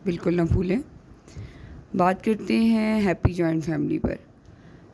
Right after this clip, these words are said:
राफिया सिस्टर और जवेद भाई, आपकी वीडियोज़ मैंने देखी, फर्स्ट वीडियो देखी, मैंने इग्नोर कर दिया, लेकिन अभी आपने जब दूसरी वीडियो बनाई, मुझे उसमें बहुत दुख हुआ।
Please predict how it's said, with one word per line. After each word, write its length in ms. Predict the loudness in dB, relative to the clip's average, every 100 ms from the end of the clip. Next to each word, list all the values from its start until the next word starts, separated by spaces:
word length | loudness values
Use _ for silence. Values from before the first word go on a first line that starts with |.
| 0
राफिया 640 | 2 2 0 2 2 0
सिस्टर 840 | 0 -2 -4 -4 -2 0 0 -2 -8 -18 -20 -20 -20 -20 -20 -16 -4
और 140 | -4
जवेद 340 | 0 2 4 4
भाई, 420 | 2 0 -4 -8 -18 -20 -20 -20 -20 -10
आपकी 280 | -8 -6 -4
वीडियोज़ 360 | -2 2 2 2
मैंने 220 | 2 2
देखी, 400 | 0 -2 -8 -8 -10 -2
फर्स्ट 300 | -2 0 -2
वीडियो 260 | 2 2
देखी, 380 | 4 2 0 -2
मैंने 200 | 0 2
इग्नोर 320 | 2 2 2
कर 220 | 0 -2
दिया, 340 | 0 0 0 -4 -12 -16 -14 -14 -8 -2
लेकिन 220 | 0 2
अभी 180 | 2 2
आपने 320 | 2 0 0
जब 240 | 0 -2 -4
दूसरी 380 | -4 0 2
वीडियो 320 | 2 4 4 4
बनाई, 340 | 2 2 2
मुझे 240 | 2 0
उसमें 260 | -4 -2 -2
बहुत 340 | -2 0 0
दुख 320 | 2 0 0 0
हुआ। 280 | 2 0